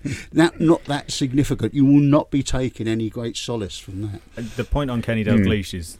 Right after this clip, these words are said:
Speaker 3: the one I wanna come back to, 'cause it links slightly to something you said that Anthony had said about his kind of coming up and that, you know, speaking to Cristiano Ronaldo and the like, "You've gotta,
Speaker 1: Hmm.
Speaker 3: I've gotta justify myself here," 'cause he's thinking, "Who the hell am I?" Do you think that is easier to do as a coach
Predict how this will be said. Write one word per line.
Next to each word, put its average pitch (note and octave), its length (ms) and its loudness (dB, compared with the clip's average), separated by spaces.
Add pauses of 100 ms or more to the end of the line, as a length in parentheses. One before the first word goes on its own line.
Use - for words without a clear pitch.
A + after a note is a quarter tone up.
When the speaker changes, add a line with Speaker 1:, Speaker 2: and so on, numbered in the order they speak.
Speaker 3:
the G#2 100 -8
one F#2 140 -6
I F2 60 -8
wanna F2 200 -8
come F2 180 -10
back F2 240 -12
to, G2+ 340 -12
'cause G2 140 -10
it - 200 -12
links G#2+ 300 -8
slightly G#2 400 -8
to - 60 -16
something F2+ 360 -10
you F2+ 120 -8
said F2 260 -12
that F2+ 120 -12
Anthony F#2+ 360 -8
had E2 100 -12
said D#2+ 180 -10
about E2 320 -8
his F2 140 -12
kind F2+ 180 -10
of E2 120 -12
coming F#2 340 -8
up - 340 -14
and F2 160 -8
that, E2 140 -10 (140)
you F#2+ 100 -10
know, D#2 140 -10
speaking F#2+ 420 -10
to - 100 -18
Cristiano E2 540 -12
Ronaldo D#2+ 580 -10
and D#2+ 140 -12
the D2+ 60 -12
like, D2+ 340 -16
"You've F2+ 140 -12
gotta, F#2+ 180 -2
Speaker 1:
Hmm. F2+ 60 -4
Speaker 3:
I've F2 100 -8
gotta F#2 180 -6
justify E2+ 520 -10
myself D#2+ 400 -14
here," E2+ 200 -12
'cause F2+ 140 -8
he's F#2 160 -6
thinking, E2 300 -8
"Who E2 100 -8
the D2+ 80 -8
hell D#2 160 -8
am D#2 100 -10
I?" D2 260 -14 (520)
Do - 80 -8
you G2+ 60 -6
think A#2+ 260 -4 (240)
that A#2+ 300 -6
is G#2 320 -10 (380)
easier G#2 560 -6 (200)
to - 100 -14
do F#2+ 300 -6
as F2+ 140 -10
a F2 60 -10
coach - 540 -10